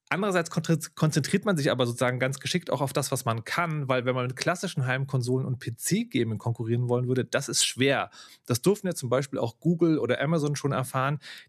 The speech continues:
Die engagieren sich seit einiger Zeit auf unterschiedlichen Wegen in dem Bereich, aber der Erfolg bleibt bei denen dennoch aus. Das hat au-, außerdem ja auch noch,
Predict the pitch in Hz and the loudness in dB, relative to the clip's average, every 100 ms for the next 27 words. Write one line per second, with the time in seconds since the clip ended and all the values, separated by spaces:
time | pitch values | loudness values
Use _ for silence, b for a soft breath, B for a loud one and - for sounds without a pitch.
0 | _ 131 127 135 123 107 180 185 160 165 | _ 0 0 0 0 2 2 2 2 0
1 | - 120 120 123 156 147 131 139 127 - | 0 -2 0 -2 0 -2 0 -4 -4 -8
2 | - 185 208 - 180 175 147 147 156 151 | 0 2 2 -2 -4 -2 0 0 0 0
3 | 156 147 143 104 143 143 127 120 117 - | -2 0 0 0 0 -2 -2 0 -2 -2
4 | 127 165 - - 113 120 120 120 110 117 | 0 0 -2 -2 -2 0 -2 -2 0 2
5 | 156 165 160 - 123 131 143 135 - _ | 2 2 0 0 0 2 0 -4 -12 _
6 | _ _ 120 113 101 - B B B B | _ _ 0 2 0 -6 B B B B
7 | 117 104 - - _ 139 170 180 170 175 | -2 -2 -2 -12 _ 0 2 0 2 2
8 | 120 156 143 | 0 -2 -4